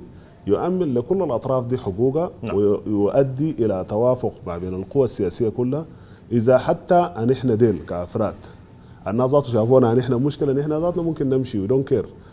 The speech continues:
Speaker 1: ممكن نمشي عشان البلد شنو؟ تصلح. أنا حضرت حربين في الجنوب وفي كادوغلي في جنوب كردفان. المدن اللي نحن شفناها كنا قاعدين فيها والرفاه الناس كانوا عايشينه حاجة مؤسفة شديد جدا جدا.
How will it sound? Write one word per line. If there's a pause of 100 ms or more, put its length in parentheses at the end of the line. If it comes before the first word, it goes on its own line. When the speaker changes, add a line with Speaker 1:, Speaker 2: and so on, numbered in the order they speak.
(280)
Speaker 1:
ممكن
نمشي
عشان
البلد
شنو؟ (160)
تصلح. (880)
أنا
حضرت
حربين (200)
في
الجنوب (600)
وفي
كادوغلي
في
جنوب
كردفان. (760)
المدن
اللي
نحن
شفناها (340)
كنا
قاعدين
فيها
والرفاه
الناس
كانوا
عايشينه (680)
حاجة
مؤسفة
شديد
جدا
جدا.